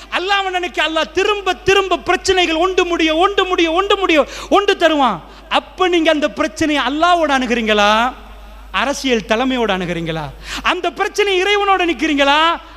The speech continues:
ஹாஜியாரை நம்பி போறீங்களா? அந்த பிரச்சனை அல்லாஹ்வோட அணுகுறீர்களா, வேற யாராவது நம்புறீங்களா? அதுக்காக நான் ஹாஸ்பிட்டல் போக வேணாம்னு சொல்லல.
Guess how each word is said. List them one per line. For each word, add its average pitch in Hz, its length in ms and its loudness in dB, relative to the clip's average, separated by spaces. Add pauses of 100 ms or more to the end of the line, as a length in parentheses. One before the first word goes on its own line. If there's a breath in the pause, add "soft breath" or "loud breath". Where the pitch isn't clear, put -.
(140)
ஹாஜியாரை 370 540 0
நம்பி 254 200 -4
போறீங்களா? 190 500 -4 (240 loud breath)
அந்த 349 300 -4
பிரச்சனை 415 440 0
அல்லாஹ்வோட 392 460 2
அணுகுறீர்களா, 285 680 0 (280 loud breath)
வேற 440 300 4
யாராவது 381 400 -2
நம்புறீங்களா? 285 160 -8
அதுக்காக 269 320 -6
நான் 262 120 -6
ஹாஸ்பிட்டல் 294 300 -6
போக 254 180 -2
வேணாம்னு 254 160 -2
சொல்லல. 208 460 2